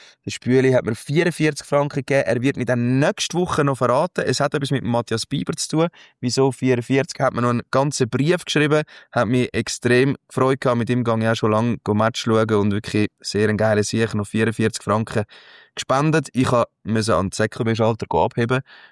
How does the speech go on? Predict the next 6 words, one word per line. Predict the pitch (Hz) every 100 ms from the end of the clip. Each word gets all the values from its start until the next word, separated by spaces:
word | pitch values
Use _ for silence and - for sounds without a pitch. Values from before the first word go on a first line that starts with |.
| _ - 95 113 120 131
Zweihundertvierundfünfzig | - 104 120 123 - - 107 107 107 107 - -
Franken | 95 98 -
sind | 98 101 -
zusammengekommen | 98 101 - 101 98 -
diese | 95
Woche. | 104 - 110